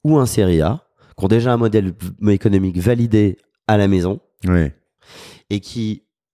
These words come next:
Speaker 1: euh, fort de, euh, d'une levée de fonds avec un minimum de cinq cents K ou sept cents K, viennent se dé-,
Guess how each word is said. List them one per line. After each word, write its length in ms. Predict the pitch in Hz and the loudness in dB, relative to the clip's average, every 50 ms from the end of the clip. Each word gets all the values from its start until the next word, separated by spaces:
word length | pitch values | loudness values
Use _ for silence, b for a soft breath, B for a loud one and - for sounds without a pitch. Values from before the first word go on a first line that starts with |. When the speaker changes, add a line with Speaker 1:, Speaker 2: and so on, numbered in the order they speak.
| _ - 87 | _ -4 -2
Speaker 1:
euh, 200 | 85 78 69 - | -2 0 -2 -4
fort 440 | - - - 131 131 127 120 107 | -4 -2 0 0 2 0 0 0
de, 100 | 95 92 | 0 0
euh, 360 | 85 90 90 87 82 76 76 76 | 2 2 2 2 2 0 0 -4
d'une 180 | 76 82 87 90 | -4 -6 -2 0
levée 220 | 90 85 87 87 | 0 2 2 0
de 60 | - | -2
fonds 320 | - - 110 98 95 90 - | -2 -2 0 0 -2 -4 -6
avec 280 | - 78 78 82 78 - | -4 -4 -4 -4 -4 -4
un 60 | 71 | -6
minimum 460 | 78 95 101 104 104 104 104 104 101 | -4 -2 0 0 2 2 2 0 0
de 80 | 85 80 | 0 -2
cinq 200 | 78 - 95 85 | -2 -2 -4 -4
cents 180 | - - 92 87 | -2 -4 -4 -2
K 320 | - 107 95 98 101 95 | 0 2 2 2 2 2
ou 80 | 85 78 | 0 0
sept 180 | - 98 - | -2 -4 -4
cents 160 | - - 85 | -2 -4 -4
K, 320 | 82 - 107 101 110 123 135 B B B B B B | -2 0 2 2 2 0 -2 B B B B B B
viennent 280 | - 82 104 113 113 113 | -4 0 0 0 0 -2
se 140 | - - 87 | -4 -8 -6
dé-, 140 | 78 85 | -6 -6